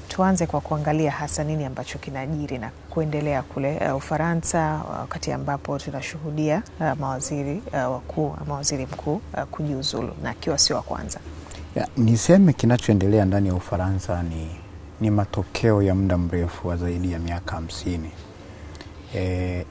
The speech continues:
Speaker 2: ili uweze ukielewa, lazima uende miaka elfu moja mia tisa arobaini na tano, baada ya vita ya pili ya dunia na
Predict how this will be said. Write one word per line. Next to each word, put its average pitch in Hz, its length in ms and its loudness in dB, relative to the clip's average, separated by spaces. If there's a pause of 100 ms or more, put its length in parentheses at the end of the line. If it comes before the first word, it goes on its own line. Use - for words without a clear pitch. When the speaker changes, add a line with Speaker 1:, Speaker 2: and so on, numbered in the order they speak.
Speaker 2:
ili 110 200 8
uweze 117 300 10
ukielewa, 117 500 6
lazima 101 400 4
uende 95 420 4
miaka 92 400 0
elfu 87 220 -2
moja 92 200 0
mia 87 180 -2
tisa - 280 -6
arobaini 87 300 -2
na 85 60 -2
tano, 82 360 -4 (340)
baada 95 320 0
ya 90 80 -2
vita 98 280 -2
ya 85 60 -2
pili 104 300 4
ya 90 80 2
dunia 101 540 2
na 82 300 -2